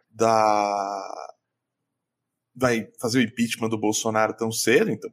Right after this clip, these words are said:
provavelmente a gente vai ter que aguentar esse cara até dois mil e vinte e dois, é isso aí, meio que tá dado, por uma série de acordos espúrios com um bando de corno do cacete no país,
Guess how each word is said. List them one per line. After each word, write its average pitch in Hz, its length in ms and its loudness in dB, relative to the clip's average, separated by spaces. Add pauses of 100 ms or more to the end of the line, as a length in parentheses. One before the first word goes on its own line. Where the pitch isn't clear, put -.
provavelmente 110 340 -6
a - 20 -18
gente - 60 -12
vai 113 100 0
ter 113 60 -6
que 113 80 0
aguentar 110 300 -2
esse 110 120 -8
cara 107 160 -4
até 110 120 -6
dois 110 160 -6
mil 113 100 -4
e 117 40 -4
vinte 123 180 -8
e - 60 -12
dois, 113 300 0
é 110 40 0
isso 113 200 -4
aí, 104 300 -4 (400)
meio 113 120 2
que - 80 -16
tá 113 140 0
dado, 110 480 0 (1300)
por 135 120 6
uma 113 120 6
série 113 240 4
de 107 80 2
acordos 120 380 2
espúrios 175 460 0
com - 100 -8
um - 20 -8
bando 117 140 2
de 117 240 -8
corno 123 320 4
do 117 100 -6
cacete 127 540 0
no 135 60 -16
país, 190 580 -4